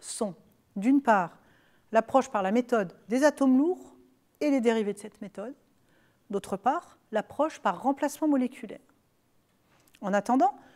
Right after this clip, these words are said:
je vous invite à répondre au quiz correspondant à l'ensemble de ce chapitre. Certains points peuvent vous paraître difficiles,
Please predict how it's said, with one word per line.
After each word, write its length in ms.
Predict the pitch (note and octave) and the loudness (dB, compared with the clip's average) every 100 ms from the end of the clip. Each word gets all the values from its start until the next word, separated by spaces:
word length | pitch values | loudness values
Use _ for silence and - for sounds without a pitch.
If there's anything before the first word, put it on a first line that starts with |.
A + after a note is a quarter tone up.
| _ - | _ -6
je 120 | A#3 | -2
vous 160 | A#3+ | 4
invite 380 | C4+ C4+ G4+ - - | 4 4 0 -2 -4
à 60 | |
répondre 360 | A3+ A#3+ F4 D4 | -2 -2 -2 -2
au 80 | A#3+ | -4
quiz 520 | - D4 E4+ F#4+ - | -2 0 0 0 -4
correspondant 560 | - A#3+ A#3 C4+ D#4 E4+ | -4 -4 -2 -2 0 0
à 140 | A#3+ | 2
l'ensemble 720 | A3+ D4 D#4 - F4 F#4+ F#4 - - | 6 6 4 0 0 0 -4 -8 -6
de 80 | B3 | -6
ce 160 | B3 | -4
chapitre. 560 | B3+ A#3+ - - - _ _ _ _ _ _ _ | -8 -8 -12 -20 -20 _ _ _ _ _ _ _
Certains 320 | - G#3 - F#3 | -8 -6 -4 -4
points 180 | - | -4
peuvent 220 | F#3+ E3+ E3 | -4 -4 -6
vous 80 | |
paraître 280 | E3+ F3+ F3+ | -10 -8 -6
difficiles, 520 | G3+ A3 C4+ - D#4+ | -8 -8 -8 -6 -8